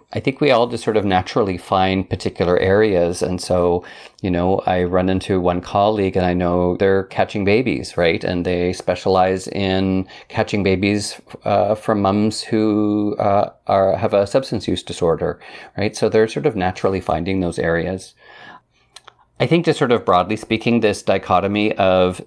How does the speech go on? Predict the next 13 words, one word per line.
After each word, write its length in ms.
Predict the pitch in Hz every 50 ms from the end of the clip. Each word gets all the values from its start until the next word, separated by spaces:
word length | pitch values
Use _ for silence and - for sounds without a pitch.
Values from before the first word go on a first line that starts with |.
| _ _ _
uh, 180 | 101 95 90
specialty 680 | 92 - - - 98 - - 117 - - - 110 107 107
versus 360 | 98 101 95 92 - - 90 -
primary 480 | - - 92 90 90 95 101 113 127
care 460 | 131 - - 143 143 151 156 160 165
is 600 | - - - 104 98 95 90 92 - - - - - _
problematic. 800 | - - 98 92 85 90 85 85 82 80 87 113 127 139 - - - - - - - -
I 40 |
think 260 | 107 - 120 110 - -
we, 240 | 113 107 101 101 101 - - - _ _ _ _ _
they're 220 | 107 107 110 107
all 160 | 98 98 104
specialties, 840 | - - - 95 85 - - 113 - - 147 160 175 196 202 - -